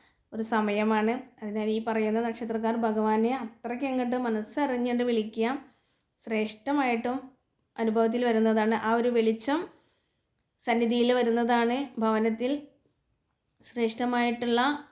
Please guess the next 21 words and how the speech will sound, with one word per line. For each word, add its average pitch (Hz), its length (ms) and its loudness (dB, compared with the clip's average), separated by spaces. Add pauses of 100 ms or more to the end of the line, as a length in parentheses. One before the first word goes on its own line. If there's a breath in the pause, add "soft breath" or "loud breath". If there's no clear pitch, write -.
എല്ലാ 220 280 -2 (260)
കാര്യങ്ങളും 233 580 2 (300)
ഭംഗിയായിട്ട് 247 720 0 (840)
കൃഷ്ണ 233 220 -6
ഭഗവാന്റെ 240 560 2 (340)
ആ 226 80 -2
ഒരു 233 240 2
ഐ-, 226 200 0 (560)
ചൈതന്യത്താൽ 233 720 2 (240)
വളരെ 220 300 -2
വളരെ 262 340 0 (840)
ശ്രേഷ്ഠമായിട്ട് 220 600 -2
അനുഭവത്തിൽ 214 520 0
വരുന്ന 214 320 2 (600 loud breath)
കാഴ്ചകൾ 220 460 0 (240)
ഓരോന്നായിട്ട് 240 720 0 (120)
നിങ്ങൾക്ക് 214 380 -2
തന്നെ 240 260 0
നിങ്ങളുടെ 226 340 0
അനുഭവത്തിൽ 220 400 -2
കാണാവുന്നതാണ്. 220 840 0